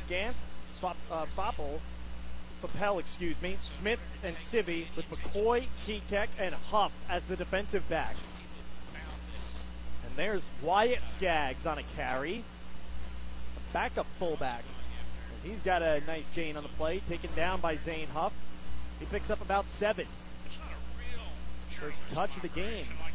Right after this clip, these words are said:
for Wyatt Skaggs. Second down, about three yards to go.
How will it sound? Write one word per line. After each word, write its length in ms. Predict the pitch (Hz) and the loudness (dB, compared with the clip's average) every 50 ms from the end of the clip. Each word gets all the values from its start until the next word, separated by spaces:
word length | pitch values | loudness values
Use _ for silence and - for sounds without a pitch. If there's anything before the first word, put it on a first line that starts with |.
| - - - - - - - | 2 2 0 0 0 0 -2
for 80 | - 160 | -2 -4
Wyatt 380 | 143 151 156 147 143 135 127 - | -2 0 0 0 0 -2 -4 -4
Skaggs. 380 | - 156 131 120 113 107 95 - - - - - - - - - - - - - - - - - - - - - - - - - - | -2 -2 -2 -2 -2 -4 -6 -6 -6 -6 -4 -2 -2 -2 -2 -4 -6 -6 -4 0 0 2 2 0 -2 -2 -2 -2 -2 -2 -2 -6 -6
Second 300 | 180 185 180 202 190 190 | -6 -6 -4 -6 -2 0
down, 240 | 180 185 190 185 175 | 2 2 2 2 2
about 180 | 175 175 180 175 | 2 2 2 2
three 240 | 185 165 170 180 | -2 -4 -4 -4
yards 360 | 185 175 170 170 175 185 - - | -2 0 2 2 2 2 0 -2
to 80 | 214 208 | -4 -2
go. 340 | - 175 151 135 151 175 | 0 2 2 2 2 0